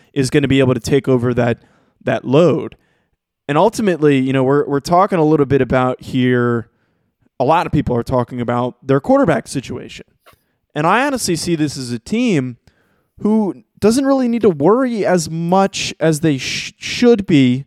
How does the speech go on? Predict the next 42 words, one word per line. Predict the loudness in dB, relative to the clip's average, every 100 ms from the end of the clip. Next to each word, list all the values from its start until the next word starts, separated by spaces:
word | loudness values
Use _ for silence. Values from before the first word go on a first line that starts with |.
| _ _
about | -2 0 0
their | 0
quarterback | 2 2 2 0 -2
situation | -2 2 0 0
because | -6 -2 -2 -2
of | -2
the | -2
impact | -2 -2 -4 -6
that | -6
they | -6
have | -4 -6
from | -4 -2
the | 0
running | 0 2 0
game. | -2 -6 -8
If, | -12 -14 -6
if | 0
all | 2 2 0 -4
cylinders | -8 -2 0 2 2 2
are | 0
clicking | 0 0 0 -2
and | 0
they're | 0 2
able | 2 2
to | 2 -2 -20 _ _
move | 0 2 2
the | 2
ball | 2 2
on | 0
the |
ground, | 0 0 2 0 -2 -8 _ -4
they | 0
might | 0 0
be | 0 0
able | 2
to | 0
take | -4 -4 -4 -2
some | -4 -6
pressure | -6 -2 -2 0 0
off | 0 -2
the | -4
shoulders | 0 2 4 4 2